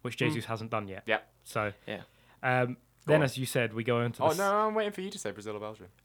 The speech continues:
Speaker 1: Oh, I didn't even say Uruguay, France. Uh, I think f-, Uruguay will be, I think the defence will just do it. I don't know
Speaker 2: Yeah.
Speaker 1: why. Brazil, Belgium. I'm gonna say Brazil. I, I think they're gonna hammer Belgium. I don't know why. I just
Speaker 2: Have you
Speaker 1: think,
Speaker 2: got that feeling?
Speaker 1: I just have a feeling that
Speaker 2: So they'll win that, and then they'll come up against England, <laughs> and then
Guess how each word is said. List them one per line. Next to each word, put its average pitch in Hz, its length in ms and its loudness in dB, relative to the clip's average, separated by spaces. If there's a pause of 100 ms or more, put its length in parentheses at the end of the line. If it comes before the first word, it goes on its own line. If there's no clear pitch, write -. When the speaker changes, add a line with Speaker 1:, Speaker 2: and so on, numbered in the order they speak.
Speaker 1:
Oh, 190 220 8
I 143 80 6
didn't 175 160 0
even 131 120 0
say 123 140 0
Uruguay, 123 360 0
France. 117 400 -2
Uh, 127 160 2
I 143 120 2
think 196 160 -8
f-, - 220 -18 (100)
Uruguay 131 560 2
will 104 100 -10
be, 113 160 -4
I 110 120 -2
think 147 160 -2
the 131 60 -4
defence 117 500 -2 (100)
will 113 100 -4
just 113 200 -8
do 110 120 2
it. 101 40 -2
I 104 60 -4
don't 110 160 -2
know 104 100 2
Speaker 2:
Yeah. 110 40 0
Speaker 1:
why. 104 260 0 (300)
Brazil, 151 380 4
Belgium. 151 560 4 (420)
I'm 143 140 2
gonna 135 140 4
say 127 160 0
Brazil. 110 520 -4
I, - 100 -14 (180)
I 110 100 -8
think 139 240 -2
they're 110 80 -12
gonna - 140 -8
hammer 110 340 -2
Belgium. 101 480 -8
I - 60 -12
don't 123 200 0
know 120 140 0
why. 113 320 0 (260)
I 123 100 -2
just - 260 -4
Speaker 2:
Have 107 80 -8
you 120 60 -12
Speaker 1:
think, 107 120 2
Speaker 2:
got 107 140 6
that - 40 -10
feeling? 107 380 -4 (180)
Speaker 1:
I 139 100 4
just 143 140 -2
have 151 160 2
a 135 40 -4
feeling 127 420 0
that 113 200 -4 (160)
Speaker 2:
So 139 140 0
they'll 135 160 4
win 156 260 4
that, 110 220 4
and 107 120 -4
then 107 100 -2
they'll 104 80 -4
come 120 160 -4
up 110 60 -4
against 104 260 -4
England, 98 380 -6
<laughs> - 20 0
and 135 140 0
then 175 100 6